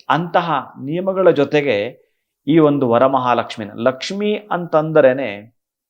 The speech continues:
ಇನ್ನು ಮಾಡಲೇಬೇಕಾಗಿರತಕ್ಕಂತಹ ವ್ರತ.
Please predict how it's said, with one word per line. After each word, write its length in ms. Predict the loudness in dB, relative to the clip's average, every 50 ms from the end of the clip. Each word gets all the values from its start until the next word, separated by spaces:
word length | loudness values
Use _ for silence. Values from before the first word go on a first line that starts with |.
| _ _ _ _ _ _ _ _ _ _ _ -8
ಇನ್ನು 180 | -6 -4 -4
ಮಾಡಲೇಬೇಕಾಗಿರತಕ್ಕಂತಹ 1600 | -4 -2 -2 0 0 2 2 2 2 2 2 0 0 0 0 0 0 0 -2 -4 -4 -8 -12 -10 -8 -8 -8 -6 -6 -6 -4 -4
ವ್ರತ. 280 | -2 0 -2 0 0